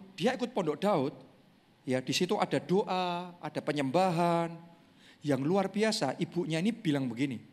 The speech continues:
"Enak ya di sini, tenang." Jadi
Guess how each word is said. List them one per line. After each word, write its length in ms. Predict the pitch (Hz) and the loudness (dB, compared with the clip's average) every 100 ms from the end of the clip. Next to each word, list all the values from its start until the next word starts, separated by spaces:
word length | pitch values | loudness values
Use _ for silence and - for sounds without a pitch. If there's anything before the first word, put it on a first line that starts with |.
| - _ _ _ _ _ - | -20 _ _ _ _ _ -4
"Enak 320 | 208 214 - | -2 -2 -2
ya 160 | 160 143 | 0 -2
di 80 | 135 | -4
sini, 360 | 120 160 143 120 - - _ _ _ _ | -8 -6 -6 -8 -12 -20 _ _ _ _
tenang." 480 | 151 156 156 139 104 - - - _ _ _ _ _ _ _ _ _ _ _ _ - - | -2 0 0 -2 -6 -14 -20 -20 _ _ _ _ _ _ _ _ _ _ _ _ -20 -16
Jadi 480 | - 127 262 285 | -12 0 2 0